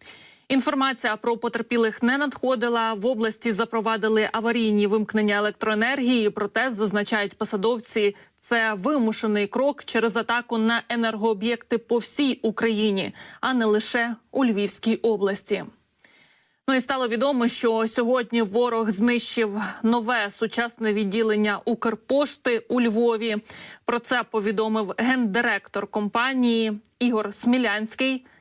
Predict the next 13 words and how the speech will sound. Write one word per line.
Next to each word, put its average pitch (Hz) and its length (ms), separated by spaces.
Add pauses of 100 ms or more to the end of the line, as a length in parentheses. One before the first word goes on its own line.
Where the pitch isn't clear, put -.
(220)
Знищено 233 680
близько 226 840 (180)
дев'ятисот 233 880
посилок, 285 800 (320)
і 214 420
він 226 120
зазначив, 214 540
що 214 160
терміново 220 720 (300)
запускаємо 220 760
процес 220 440
компенсації 226 960
клієнтам. 247 720